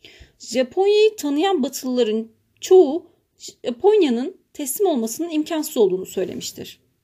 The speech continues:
Japonya'nın ölene kadar mücadeleye hazır askerleri olmasına rağmen savaşı durduran şey imparatorun radyo konuşması olmuştur. İmparator savaşı bitirmek için kendi kuvveti olan Chu'yu kullanmıştır.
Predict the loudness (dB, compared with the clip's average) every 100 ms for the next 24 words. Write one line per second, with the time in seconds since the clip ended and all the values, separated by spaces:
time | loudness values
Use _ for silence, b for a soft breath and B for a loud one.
0 | _ _ _ _ _ b b b -14 -4
1 | -2 -2 0 2 2 2 -2 0 0 0
2 | -4 -2 -2 -2 -2 -2 -2 -4 -4 -2
3 | -2 -2 -4 -6 -4 -2 0 0 0 -4
4 | -4 -4 -2 -4 -6 -8 -8 -8 -4 -4
5 | -2 -6 -4 -4 -4 -4 -6 -8 -8 -8
6 | -4 -4 -4 -4 -6 -2 0 -2 -4 -8
7 | -10 -12 -10 -12 -12 -16 -18 -18 _ _
8 | _ _ _ _ _ _ _ -4 -2 2
9 | 4 4 4 2 2 -2 0 -2 0 2
10 | 2 0 -6 -6 -4 -4 -4 -4 0 0
11 | 0 -2 -4 -4 -4 -2 -4 -4 -8 -14
12 | -18